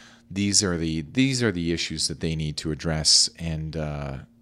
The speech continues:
and, and again, there's probably more than one, but is there any overriding issues for you as a, as someone who lives in the community,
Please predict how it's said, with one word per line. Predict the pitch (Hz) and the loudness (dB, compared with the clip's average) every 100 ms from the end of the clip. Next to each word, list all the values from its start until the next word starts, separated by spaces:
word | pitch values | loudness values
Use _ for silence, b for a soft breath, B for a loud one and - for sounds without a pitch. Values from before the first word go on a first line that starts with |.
| _ _ - | _ _ -10
and, | - 98 | -4 -2
and | 92 92 | 0 -2
again, | 87 110 92 90 131 135 - - | 2 4 4 2 -2 -6 -16 -18
there's | - - | -14 -10
probably | 92 82 | -6 -2
more | 87 101 101 | 0 2 2
than | 107 | 2
one, | 123 78 53 - _ | 0 -2 -6 -16 _
but | 87 - - _ - | 0 0 -6 _ -6
is | 90 | -2
there | 92 90 | 4 4
any | 92 95 92 | 4 4 2
overriding | 101 95 98 87 87 87 | 0 -2 0 0 0 -2
issues | 82 80 90 82 | -4 -4 -4 -4
for | - | -2
you | 82 82 85 | -2 2 2
as | 85 | 0
a, | 85 76 73 B B B - | -2 -4 -10 B B B 0
as | 98 | 2
someone | 131 117 | 2 2
who | 90 | -2
lives | 85 101 127 131 - | 2 4 4 4 2
in | - | 2
the | 92 | -6
community, | - 85 71 69 76 135 | -4 -4 -4 -4 -6 -8